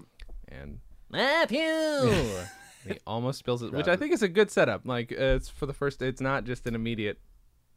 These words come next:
Speaker 1: cold open where he drops everything.
Speaker 2: Right.
Speaker 1: Which he does not. But I
Speaker 2: This
Speaker 1: think Beth sees what's happening.
Speaker 2: Yeah, I, I,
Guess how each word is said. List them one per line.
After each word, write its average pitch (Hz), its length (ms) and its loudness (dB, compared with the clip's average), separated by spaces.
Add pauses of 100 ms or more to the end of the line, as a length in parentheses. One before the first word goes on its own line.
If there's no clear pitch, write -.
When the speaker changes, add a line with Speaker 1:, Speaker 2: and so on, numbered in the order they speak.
(280)
Speaker 1:
cold 117 240 0
open 95 300 -4
where 90 140 -8
he 92 80 -10
drops 71 320 -12
everything. - 380 -18 (200)
Speaker 2:
Right. 107 320 0 (380)
Speaker 1:
Which - 100 -16
he 87 60 -12
does 78 140 -10
not. 57 220 -14 (280)
But 110 120 -2
I 113 40 2
Speaker 2:
This 139 240 0
Speaker 1:
think 120 220 -12
Beth 113 200 -2
sees - 260 -10
what's 92 140 -10
happening. - 380 -10 (360)
Speaker 2:
Yeah, 113 240 -8
I, 98 60 -8
I, 107 160 -4